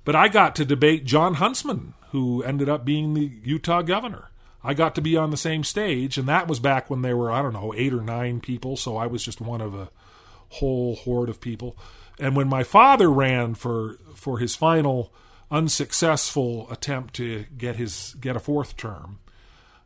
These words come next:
uh, he was a sitting member of the U S Senate and didn't have time for a lot of these debates, and so I actually spent a lot of time on stages with Mike Lee, who's the current senator,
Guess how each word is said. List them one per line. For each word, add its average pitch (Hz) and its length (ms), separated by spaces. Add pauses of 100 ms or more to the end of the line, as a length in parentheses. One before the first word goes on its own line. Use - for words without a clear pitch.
uh, 113 300
he 175 340
was 156 520 (340)
a - 40
sitting 170 260
member 156 260
of 143 60
the 131 80
U 143 160
S 131 100
Senate 151 300
and 120 100
didn't 143 180
have 127 180
time 226 340
for 131 140
a - 20
lot 117 220
of 107 80
these 104 160
debates, 104 420
and 113 160
so 131 220
I 165 140
actually 135 520
spent 131 260
a 123 60
lot 156 260
of - 120
time 113 300
on 110 180
stages 117 480
with 120 140
Mike 107 340
Lee, 131 380
who's 120 180
the 107 60
current 104 300
senator, 117 380